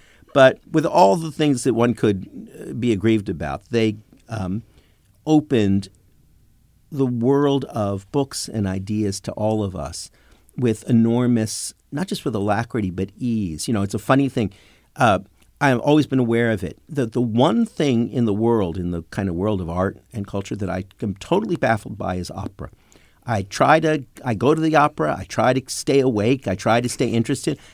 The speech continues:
and it seems to me utterly artificial and sort of, it's like, you know, the Marx Brothers in A Night at the Opera just seems like, you know, l-, loud and foolish. And I realize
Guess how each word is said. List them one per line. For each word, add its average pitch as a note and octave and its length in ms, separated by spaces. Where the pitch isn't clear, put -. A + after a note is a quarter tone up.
and B2 140
it G2+ 80
seems A#2+ 240
to - 60
me G#2+ 180
utterly D#3+ 380
artificial C#3+ 800
and A2 320
sort B2 280
of, A2 200
it's B2 140
like, A#2 160
you B2+ 120
know, F#2+ 140
the G2 80
Marx A2 240
Brothers G#2+ 300
in A2+ 80
A G#2 40
Night G#2+ 200
at F#2 80
the A#2+ 100
Opera B2+ 240
just G2+ 140
seems G#2 200
like, G2 200
you C#3+ 100
know, G2+ 200
l-, G#2+ 220
loud A#2 420
and G2 160
foolish. D#3 340
And A#2+ 120
I A2+ 60
realize C#3+ 520